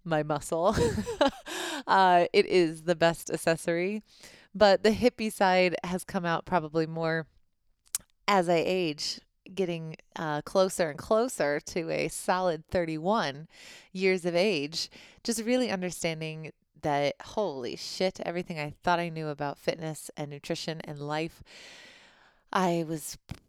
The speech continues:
really, like, clueless on, but in the best way. That's what happens when you get older and you keep learning. You just evolve, and the more you know, the less you know. And I'm really grateful that that is the place I'm at.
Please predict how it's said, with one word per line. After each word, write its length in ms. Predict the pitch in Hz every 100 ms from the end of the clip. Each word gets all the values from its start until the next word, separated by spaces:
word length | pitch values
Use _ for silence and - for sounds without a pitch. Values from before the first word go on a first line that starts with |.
| _ 226
really, 460 | 330 285 165 139
like, 340 | 131 123 - - - - - _ _ -
clueless 760 | - 262 320 440 370 143 135
on, 480 | 143 123 104 160 185 -
but 140 | 262
in 100 | 285
the 80 | 277
best 260 | 269 240
way. 300 | 294 277 - -
That's 220 | 196 -
what 140 | 190
happens 580 | 196 233 - 196 - - _
when 240 | 175 165
you 440 | 165 170 165 170 160 - _
get 160 | 180
older 240 | 160 147 185
and 140 | 190
you 60 | 175
keep 240 | - 185
learning. 400 | 196 311 180 131 - _
You 160 | 165 160
just 200 | 170 170
evolve, 500 | 151 151 151 214 185
and 140 | 156
the 60 | 160
more 180 | 165
you 140 | 165 165
know, 160 | 170
the 100 | 180
less 280 | 190 226 -
you 80 | 165
know. 240 | 110 147 -
And 120 | 175
I'm 180 | 170 160
really 220 | 165 156
grateful 440 | 151 143 - - 160
that 240 | 151 - _ - - -
that 200 | 160 151
is 220 | 156 139
the 80 | -
place 300 | - 151 -
I'm 120 | 147 151
at. 360 | 160 175 -